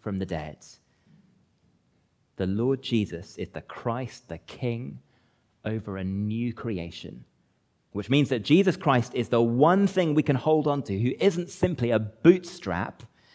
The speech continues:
tied to this age of sin and death.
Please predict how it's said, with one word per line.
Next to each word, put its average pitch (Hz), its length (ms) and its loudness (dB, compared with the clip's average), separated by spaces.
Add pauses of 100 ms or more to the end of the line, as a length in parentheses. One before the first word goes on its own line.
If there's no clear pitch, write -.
(280)
tied 156 540 -2
to 135 120 0
this 117 800 -4
age 104 360 -4
of 92 120 -10
sin 120 500 -6
and 107 220 -6
death. - 500 -12